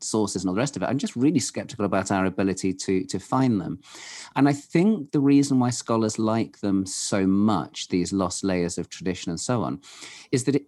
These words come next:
empowers the interpreter. If, for example, when you're working with John's gospel, you can say, "Ah, well, this is where John is manipulating his source,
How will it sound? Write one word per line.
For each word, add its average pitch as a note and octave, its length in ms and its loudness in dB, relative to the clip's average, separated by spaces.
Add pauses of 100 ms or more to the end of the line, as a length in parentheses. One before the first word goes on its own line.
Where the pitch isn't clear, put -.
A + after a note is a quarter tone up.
empowers C3+ 920 0
the G2+ 380 2
interpreter. F#2+ 840 -2 (400)
If, D#3+ 160 0
for - 120 -2
example, B2+ 400 2
when A#2+ 120 4
you're A2+ 80 4
working G#2+ 320 2
with G2 140 2
John's F#2 280 0
gospel, F2 420 -2
you F2+ 80 0
can F#2+ 160 0
say, E2+ 280 -2
"Ah, C3+ 240 2
well, F#2+ 180 -2
this C3+ 220 0
is D3+ 120 -2
where B2+ 140 2
John B2 220 2
is G#2 100 0
manipulating G#2+ 760 2
his F#2+ 240 -4
source, G2 840 -4